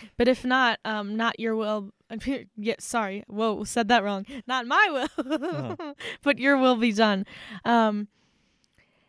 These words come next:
Speaker 1: and I think that shows, what that shows me is, like, it's okay to str-, <laughs> to struggle. Like, I think it's a temptation a lot of times in the, i-, in the midst of struggles like this and desolation and things to be like, "Oh, like, if I,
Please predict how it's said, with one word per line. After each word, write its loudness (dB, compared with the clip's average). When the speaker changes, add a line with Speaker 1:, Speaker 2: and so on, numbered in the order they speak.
Speaker 1:
and 2
I 6
think 4
that 6
shows, -2
what -4
that 2
shows 0
me 0
is, -2
like, -4
it's 4
okay 6
to 2
str-, -2
<laughs> -6
to 6
struggle. 6
Like, -2
I 2
think 2
it's -6
a -6
temptation 0
a 4
lot 2
of -6
times -2
in -2
the, -4
i-, -6
in 2
the 4
midst 2
of -8
struggles 0
like -2
this -4
and -6
desolation -8
and -8
things -6
to -2
be -2
like, -4
"Oh, 10
like, 2
if 0
I, 2